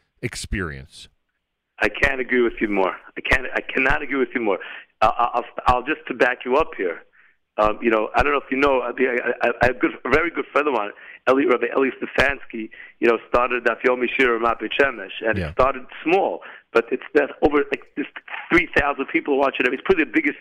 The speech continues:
Speaker 2: Daf Yomi Shir in the world, and it started. And, and what do people say over and over and over again? We just had the C M in Erevin. I was the M C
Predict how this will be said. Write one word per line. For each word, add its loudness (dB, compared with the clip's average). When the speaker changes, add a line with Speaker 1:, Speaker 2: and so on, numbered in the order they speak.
Speaker 2:
Daf 2
Yomi -4
Shir 4
in -2
the 2
world, 2
and 2
it -2
started. 2
And, -4
and -2
what 2
do 2
people -4
say 2
over 2
and 0
over 2
and 0
over 2
again? 0
We -4
just -2
had 2
the -4
C 4
M 0
in 0
Erevin. 2
I 6
was -2
the 0
M 0
C 0